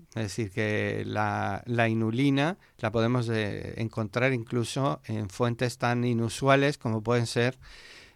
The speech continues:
los, eh, subproductos de la, del tequila,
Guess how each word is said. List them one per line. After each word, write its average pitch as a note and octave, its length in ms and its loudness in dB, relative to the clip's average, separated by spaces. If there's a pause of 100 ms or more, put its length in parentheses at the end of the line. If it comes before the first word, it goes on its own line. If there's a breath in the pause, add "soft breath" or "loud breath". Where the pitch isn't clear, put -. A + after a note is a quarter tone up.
los, B2 580 4
eh, G#2+ 600 0
subproductos A#2 760 0
de A#2+ 100 -2
la, G#2 200 -2
del G#2 400 -6
tequila, G#2 480 -6